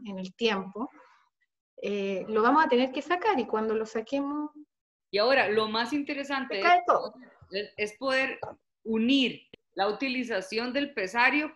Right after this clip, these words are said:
Speaker 2: con la rehabilitación. No pueden
Speaker 1: Sí.
Speaker 2: estar despegadas.
Speaker 1: No,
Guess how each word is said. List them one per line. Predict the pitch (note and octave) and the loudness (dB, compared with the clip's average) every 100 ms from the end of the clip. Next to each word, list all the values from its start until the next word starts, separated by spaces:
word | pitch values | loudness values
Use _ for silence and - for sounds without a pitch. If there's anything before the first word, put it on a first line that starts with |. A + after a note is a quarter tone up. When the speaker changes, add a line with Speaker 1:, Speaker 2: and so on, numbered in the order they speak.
| _ | _
Speaker 2:
con | A#3+ B3 C#4+ F4+ - | -2 0 -2 -6 -4
la | A3+ A#3+ | -2 0
rehabilitación. | B3+ A#3 A#3 G#3+ D3+ C#3+ F#3 E3+ C#3 _ | 0 0 -4 -8 -10 -6 -4 -4 -6 _
No | E3+ F3+ F3+ F3 | -6 -2 -4 0
pueden | G#3+ D4 C#4 | 2 2 2
Speaker 1:
Sí. | |
Speaker 2:
estar | F#3+ G#3 G3 | -2 -4 -4
despegadas. | - - E3+ C#3+ G2+ - - - _ _ _ _ _ _ _ _ | -6 -6 -4 -4 -8 -12 -20 -20 _ _ _ _ _ _ _ _
Speaker 1:
No, | G#3 F#3 - | -6 -4 -6